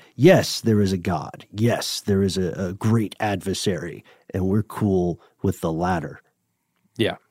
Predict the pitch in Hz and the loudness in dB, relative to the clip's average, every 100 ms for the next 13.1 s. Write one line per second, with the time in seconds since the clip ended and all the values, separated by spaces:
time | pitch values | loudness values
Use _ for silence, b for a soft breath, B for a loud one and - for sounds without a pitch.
0 | - 104 127 110 107 B B B B - | -6 2 4 4 2 B B B B 4
1 | 156 135 147 143 127 123 107 143 170 196 | 8 8 8 8 6 0 0 6 8 8
2 | 170 143 151 139 - 143 - 214 - 127 | 6 2 6 4 6 2 4 4 6 4
3 | 139 139 123 117 b b _ - - 127 | 6 6 8 6 b b _ -18 2 6
4 | 120 113 113 - 123 127 120 - 120 113 | 8 6 4 0 4 6 4 4 4 6
5 | 113 117 110 107 101 - - - 113 113 | 6 4 4 4 2 0 -2 2 4 4
6 | 113 113 - 113 110 110 107 - 160 117 | 4 2 2 2 2 2 0 2 4 4
7 | 104 107 104 110 104 104 98 101 98 - | 2 0 0 0 2 2 2 2 0 -2
8 | - 123 123 - 104 98 - 98 - 107 | 4 6 6 4 0 0 0 -2 0 0
9 | 95 92 - 95 92 90 B B B 113 | 0 -2 -2 0 0 -6 B B B 4
10 | 110 104 - 113 110 101 98 101 104 110 | 6 6 6 6 6 4 4 4 4 4
11 | 110 - 101 95 90 98 101 101 95 - | 2 0 0 0 -2 0 2 2 0 2
12 | 107 98 - 113 104 - 104 104 92 92 | 2 2 2 4 4 2 0 2 2 2
13 | 85 | -2